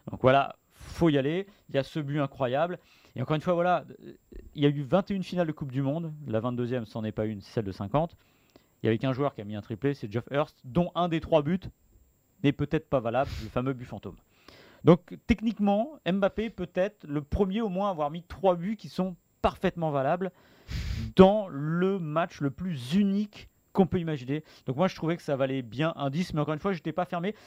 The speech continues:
Mais en même temps, voilà, entre le neuf et demi et le dix, je trouvais que le neuf et demi c'était pas assez.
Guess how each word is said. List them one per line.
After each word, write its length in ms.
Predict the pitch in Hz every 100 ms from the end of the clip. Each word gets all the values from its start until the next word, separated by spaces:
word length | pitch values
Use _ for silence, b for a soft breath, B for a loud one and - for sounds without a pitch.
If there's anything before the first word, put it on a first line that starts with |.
| B 147
Mais 60 |
en 40 | 180
même 60 |
temps, 160 | 226 175
voilà, 200 | 127 - b b
entre 220 | - -
le 60 | 220
neuf 160 | 208 208
et 20 |
demi 160 | 190 202
et 40 |
le 60 | 160
dix, 300 | 214 - _ b b
je 60 | -
trouvais 140 | 185
que 100 | 175
le 60 | 160
neuf 180 | 170 175
et 40 |
demi 200 | 165 196
c'était 320 | - 147 151
pas 220 | 143 151
assez. 240 | 143 -